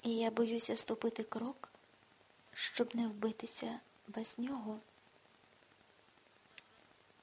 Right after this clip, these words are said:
Я вже не чую в собі ні жалю, ні злості.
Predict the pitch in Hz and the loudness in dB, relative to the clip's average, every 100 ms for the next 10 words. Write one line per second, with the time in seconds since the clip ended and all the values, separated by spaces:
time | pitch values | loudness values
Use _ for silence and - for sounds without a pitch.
0 | - - - - - - - 233 269 269 | -20 -20 -20 -20 -20 -14 -8 -4 -4 0
1 | 262 254 254 285 269 247 - 226 233 240 | 0 2 2 2 2 2 2 2 2 4
2 | 233 226 220 220 285 247 214 208 214 - | 4 6 6 4 -2 0 2 2 2 2
3 | - 220 | 2 -2